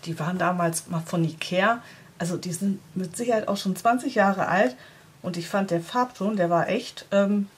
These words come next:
ja, als wenn's dafür gemacht wäre. Ähm, ein Stück, äh, ein bisschen Draht noch.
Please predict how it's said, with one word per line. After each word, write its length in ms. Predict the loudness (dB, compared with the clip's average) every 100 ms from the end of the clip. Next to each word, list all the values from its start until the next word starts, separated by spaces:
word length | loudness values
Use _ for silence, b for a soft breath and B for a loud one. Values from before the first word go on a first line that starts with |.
| -6
ja, 280 | 2 4 4 -2
als 220 | -2 0 0
wenn's 160 | -2
dafür 240 | -2 -4 -2
gemacht 300 | -2 -4 -4
wäre. 360 | -2 0 -2 -6 B B B B B B 4
Ähm, 600 | 8 8 6 0 -2 -6 -14 _ -20 -20 -20 _ 2
ein 200 | 4 4
Stück, 400 | 0 -6 -6 -10 2
äh, 60 |
ein 420 | 4 4 4 0 0
bisschen 280 | 0 0
Draht 380 | 2 4 4 4
noch. 300 | 0 0 -2